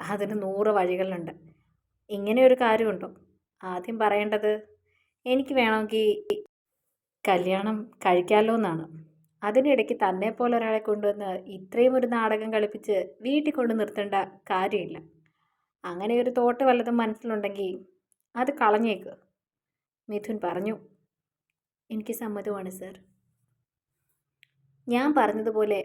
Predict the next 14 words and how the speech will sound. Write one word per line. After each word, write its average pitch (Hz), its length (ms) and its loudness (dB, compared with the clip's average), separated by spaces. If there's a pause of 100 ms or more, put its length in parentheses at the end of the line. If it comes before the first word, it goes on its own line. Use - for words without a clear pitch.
(100)
ഒരു 262 180 -6
മേക്ക് 214 360 0
ഓവർ 247 200 4
ആവശ്യമാണ്. 180 500 0 (300)
തലമുടി 185 360 -2
മുറിക്കണ്ട, 220 380 -4 (540)
ചെറിയ 320 260 4
തോതിലൊരു 226 440 4
മാറ്റം. 175 360 -8 (200)
കാരണം 196 400 -2 (280)
ന്യൂസ് 262 300 0
ഡിസ്ക്ലോസ് 196 460 -4
ചെയ്യുമ്പോൾ 202 340 -4
മുതൽ 185 240 -8